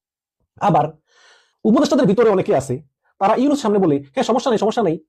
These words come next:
সামনে তো নির্বাচন আমরা আয়োজন করবো, ফেব্রুয়ারি প্রথম সপ্তাহে নির্বাচন হবে, কোনো সমস্যা নেই।" কিন্তু গোপনে গোপনে তারা তাদের যে ডিপ যে লোকজন আছে ওদের সঙ্গে পরামর্শ করে কিভাবে নির্বাচন পেছানো যায়। এই উপদেষ্টাদের মধ্যে, আমাদের মধ্যে কিছু এরকম লোক আছে যারা চায় নির্বাচনটা না হোক, কারণ তারা ক্ষমতা স্বাদ পেয়ে গেছে।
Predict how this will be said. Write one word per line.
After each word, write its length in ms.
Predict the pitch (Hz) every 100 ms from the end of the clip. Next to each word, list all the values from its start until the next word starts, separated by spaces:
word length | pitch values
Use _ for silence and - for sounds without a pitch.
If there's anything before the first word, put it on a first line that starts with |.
| _ _ _
সামনে 280 | - 202 208
তো 180 | 214 202
নির্বাচন 340 | 214 208 202
আমরা 180 | 180 190
আয়োজন 200 | 185 180
করবো, 300 | 190 175 208 - _ _
ফেব্রুয়ারি 340 | 156 160 185
প্রথম 140 | 185 127
সপ্তাহে 180 | 185
নির্বাচন 220 | 190 185 175
হবে, 140 | 185
কোনো 240 | 190 -
সমস্যা 260 | - - 208
নেই।" 200 | 226 285 _
কিন্তু 160 | 220 147
গোপনে 260 | 247 294
গোপনে 340 | 214 190 151 - _ _ _
তারা 320 | 196 190 240 285
তাদের 280 | 190 190 196
যে 140 | 214
ডিপ 420 | 170 107 277 285
যে 160 | 165 196
লোকজন 240 | 196 170
আছে 220 | 185 - - _ _ -
ওদের 140 | 185
সঙ্গে 200 | 214 233
পরামর্শ 320 | 240 233 -
করে 260 | 226 269 320 - _
কিভাবে 340 | 226 147 185
নির্বাচন 320 | 202 185 151 127
পেছানো 300 | 120 107 101
যায়। 280 | - -
এই 80 | 185
উপদেষ্টাদের 500 | 214 262 240 247 240
মধ্যে, 340 | 226 190 254 285 _
আমাদের 360 | 208 226 190 190
মধ্যে 240 | 185 208 - _ -
কিছু 180 | 214 220
এরকম 200 | 185 156
লোক 160 | 165
আছে 200 | 101 - - _ _ -
যারা 200 | 127 160
চায় 300 | 175 156 240 285 _ -
নির্বাচনটা 380 | 156 214 170 147
না 100 | 110
হোক, 220 | 98 98 _ _ _
কারণ 180 | - 160
তারা 160 | 151 160
ক্ষমতা 260 | - 143
স্বাদ 200 | - 127
পেয়ে 160 | 135 123
গেছে। 200 | 90 -